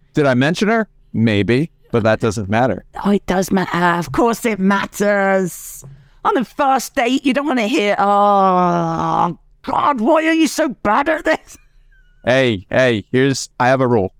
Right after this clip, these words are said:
Speaker 1: all right?
Speaker 2: Mm.
Speaker 1: You wanna hear the rule?
Speaker 2: Yes, please.
Speaker 1: I do not mention exes unless they mention exes first. And in that way, when they mention exes,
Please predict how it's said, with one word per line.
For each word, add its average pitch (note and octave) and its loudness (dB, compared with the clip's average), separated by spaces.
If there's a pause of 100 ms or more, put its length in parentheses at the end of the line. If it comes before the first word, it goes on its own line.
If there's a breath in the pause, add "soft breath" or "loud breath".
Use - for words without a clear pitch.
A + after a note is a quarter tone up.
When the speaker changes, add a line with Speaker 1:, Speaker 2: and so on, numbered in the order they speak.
Speaker 1:
all G2+ 2
right? B2+ 0
Speaker 2:
Mm. G2 -4
Speaker 1:
You A2+ 0
wanna A2 2
hear B2 2
the A#2+ 2
rule? C3+ 0
Speaker 2:
Yes, F#2+ -4
please. F#2 -4 (1200)
Speaker 1:
I G#2 0
do A#2 2
not A#2+ 2
mention A2+ 0
exes F#2+ -4 (880)
unless G2 0 (720)
they A#2+ 0
mention G#2+ 0
exes F#2 -2
first. - -2 (100)
And G#2+ 0
in G2+ 2
that A2+ 0
way, F#2 0 (240)
when A2 0
they C#3+ 2
mention D3+ 0
exes, C#3 -2